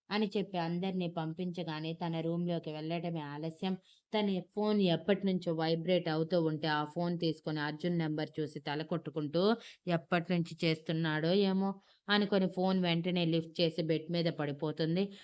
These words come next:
అటువైపు నుంచి, "హలో ధరణి" అనగానే, "హా అర్జున్" అని డల్గా అంటుంది.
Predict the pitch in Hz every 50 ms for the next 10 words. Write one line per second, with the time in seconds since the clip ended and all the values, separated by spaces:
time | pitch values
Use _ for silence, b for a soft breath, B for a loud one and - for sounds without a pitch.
0 | B B B 175 185 185 202 190 196 196 196 190 196 190 185 175 170 170 - 180
1 | 185 214 233 233 B B B B B - - 196 196 196 202 208 196 170 185 180
2 | 180 180 196 202 214 240 262 254 b b b b b - 180 185 190 190 185 185
3 | 180 170 160 160 170 190 214 214 b b b b _ - - - 190 190 202 208
4 | 202 202 196 190 170 165 190 185 175 151 139 139 - _ _ - 180 185 185 175
5 | 156 147 165 160 165 170 165 180 180 170 165 160 151 - 165 156 160 165 190 202
6 | 202